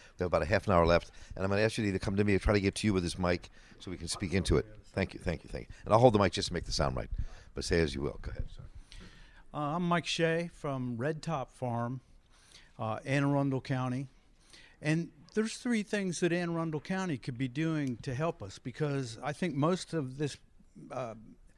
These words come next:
Speaker 2: enterprise here is about small farms, and those solutions and energy are from the ground up. Sometimes the state level stuff down,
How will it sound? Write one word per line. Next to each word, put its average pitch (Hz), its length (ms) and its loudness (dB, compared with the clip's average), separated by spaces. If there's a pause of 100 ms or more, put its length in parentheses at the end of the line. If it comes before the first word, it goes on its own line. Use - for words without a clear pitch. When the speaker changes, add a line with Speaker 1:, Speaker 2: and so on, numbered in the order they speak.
(280)
Speaker 2:
enterprise 151 520 -2
here 151 160 0
is 127 180 -4
about 143 260 -2
small 139 320 0
farms, 120 440 -2
and 127 100 -2
those 156 160 -2
solutions 160 580 0
and 135 120 0
energy 147 420 0
are 135 60 -2
from - 180 -4
the 113 80 -4
ground 131 560 -2
up. 120 220 0 (960)
Sometimes 147 560 4
the 131 80 2
state 170 340 4
level 147 300 2
stuff - 360 2
down, 139 420 2